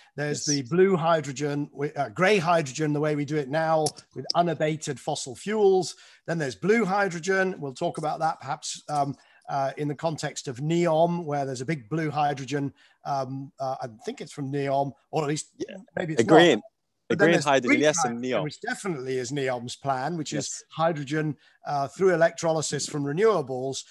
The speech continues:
Speaker 1: and pink hydrogen, which is hydrogen from nuclear. So you started with the, the, the low carbon hydrogen, and then, uh, you talked about investigating s-, the economics of C C S and of renewables.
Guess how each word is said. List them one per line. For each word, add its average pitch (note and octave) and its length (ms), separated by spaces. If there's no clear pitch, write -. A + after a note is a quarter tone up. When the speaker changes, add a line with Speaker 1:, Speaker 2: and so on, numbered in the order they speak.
Speaker 1:
and D#3+ 220
pink A3 260
hydrogen, E3+ 640
which D3+ 180
is C3+ 120
hydrogen C#3+ 500
from D3 260
nuclear. D3+ 480
So F#3 120
you F#3+ 80
started C4+ 480
with F#3+ 180
the, F3 240
the, E3+ 560
the D#3 80
low F#3 260
carbon D#3+ 640
hydrogen, D#3 880
and E3 220
then, F#3+ 380
uh, D#3 340
you F3+ 140
talked E3 320
about D#3 380
investigating D#3 880
s-, - 220
the D3+ 160
economics D#3 480
of A#2+ 80
C F#3+ 200
C F3+ 260
S E3 400
and C#3 100
of C3 80
renewables. D3+ 800